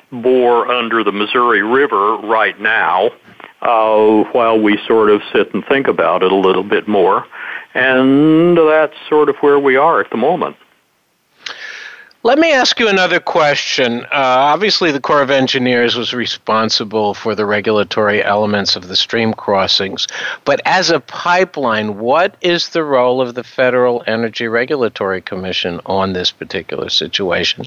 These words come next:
Speaker 2: and how do those
Speaker 1: No.
Speaker 2: two elements, uh, come, merge or come together?
Speaker 1: No,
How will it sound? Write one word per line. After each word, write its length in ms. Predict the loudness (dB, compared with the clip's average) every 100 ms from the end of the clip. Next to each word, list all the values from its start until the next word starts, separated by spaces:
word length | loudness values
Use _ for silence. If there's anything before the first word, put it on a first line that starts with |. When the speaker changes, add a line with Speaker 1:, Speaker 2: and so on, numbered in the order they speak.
| -12 -12 -6
Speaker 2:
and 140 | -4
how 220 | -2 -2 0
do 100 | 0
those 300 | 0 0 -2
Speaker 1:
No. 60 |
Speaker 2:
two 220 | -2 -2
elements, 760 | 0 0 0 -2 -2 -4 -6 -4
uh, 260 | -2 -2 -2
come, 300 | -4 -4 -4 -4
merge 440 | -2 0 0 0
or 80 | -6
come 240 | -4 -6
together? 500 | -6 -4 -4 -4 -10 -16 -20 -20 _ _ _ -20 _ _ _
Speaker 1:
No, 400 | 0 2 2 0